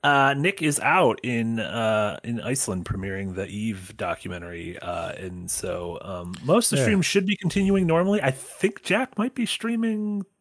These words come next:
Speaker 1: something in Nick's slot tomorrow. Nick's Dark Souls slot, so tune
Speaker 2: Nick
Speaker 1: in
Speaker 2: was
Speaker 1: for that.
Speaker 2: really looking forward to going back to Iceland. I remember when he
Speaker 1: He
Speaker 2: came
Speaker 1: loves
Speaker 2: back after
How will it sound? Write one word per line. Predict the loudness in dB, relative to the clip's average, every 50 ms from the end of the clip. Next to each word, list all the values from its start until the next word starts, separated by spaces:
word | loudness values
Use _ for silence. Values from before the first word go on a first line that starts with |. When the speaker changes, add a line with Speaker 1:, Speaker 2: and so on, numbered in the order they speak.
| _ _ _ _
Speaker 1:
something | -6 -4 -2 0 -2 -2 0 0 0 0 0 0
in | -2 -2 -2 -2 -2
Nick's | -4 -4 -2 -2
slot | -2 -2 0 0 -2 -2 -2 -6 -8
tomorrow. | -6 -4 -4 -4 -4 -4 -4 -6 -8 -12 _ _ _ _ _ _ _ _ _ _ _ _ -8
Nick's | -6 -4 -2 -2 -4 -2
Dark | -2 -2 -2 -2
Souls | -2 -2 -2 -2 -2
slot, | -4 -4 -4 -4 -4 -4
so | -4 -6 -6
tune | -4 0 2
Speaker 2:
Nick | 2 2
Speaker 1:
in | 2
Speaker 2:
was | 2 0 0 0
Speaker 1:
for | 0
that. | -2 -2 -4 -2 0 4
Speaker 2:
really | 4 4 4 4 2
looking | 0 -2 -2 -4 -4
forward | -2 0 0 0 0
to | -2 -2
going | -4 -2
back | -4 -4 -4
to | -4 -2
Iceland. | -2 -2 -4 -4 -6 -8 -8 -8 -10 _ _ _ -20 -20 _ -6
I | 0
remember | 2 4
when | 4 4
he | 4
Speaker 1:
He | 4 4
Speaker 2:
came | 4
Speaker 1:
loves | 4 6
Speaker 2:
back | 4 4 4
after | 4